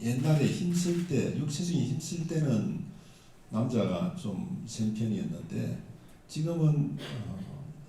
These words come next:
여-, 지난해 일 등하고 육상이 원래 또 일 등을 했는데 육상 회장님이 영천에 계십니다. 최경영 회장님이라고. 저한테 막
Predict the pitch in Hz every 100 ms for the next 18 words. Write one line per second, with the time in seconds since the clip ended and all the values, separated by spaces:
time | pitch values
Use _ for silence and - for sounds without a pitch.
0 | - - 135 165 - - 120 120 101 95
1 | 92 95 95 101 113 - 113 98 92 139
2 | - - - 156 139 - 160 - 143 104
3 | - - - - - - - - - -
4 | - - - - 131 135 135 147 131 131
5 | 139 123 101 127 151 139 92 - 98 95
6 | - 101 107 110 95 92 87 87 85 -
7 | - - 175 - - - - - - -
8 | - - 135 120 120 120 -